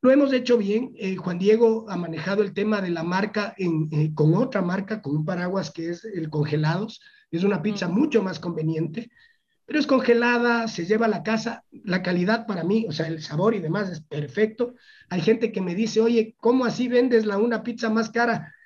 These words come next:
Speaker 1: que esta?". Les digo, "Porque no
Speaker 2: Porque no
Speaker 1: estamos
Speaker 2: es
Speaker 1: entendiendo el
Speaker 2: igual.
Speaker 1: concepto de valor".
Speaker 2: Claro, también
Speaker 1: Ahí
Speaker 2: en
Speaker 1: creo
Speaker 2: una
Speaker 1: que es
Speaker 2: pizzería vendes experiencia, o sea,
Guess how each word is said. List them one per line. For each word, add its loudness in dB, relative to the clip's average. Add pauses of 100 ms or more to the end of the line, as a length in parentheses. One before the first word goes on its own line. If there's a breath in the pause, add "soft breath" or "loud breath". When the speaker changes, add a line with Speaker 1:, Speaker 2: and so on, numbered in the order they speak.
(240 loud breath)
Speaker 1:
que 2
esta?". -2
Les -2
digo, 0 (340)
"Porque -2
no 0
Speaker 2:
Porque 0
no 6
Speaker 1:
estamos 4
Speaker 2:
es -4
Speaker 1:
entendiendo -2
el -6
Speaker 2:
igual. -10
Speaker 1:
concepto -6
de -4
valor". -4
Speaker 2:
Claro, -2
también -4
Speaker 1:
Ahí 4
Speaker 2:
en -2
Speaker 1:
creo 4
Speaker 2:
una 0
Speaker 1:
que 6
es 2
Speaker 2:
pizzería -6
vendes -8
experiencia, -2
o -14
sea, -10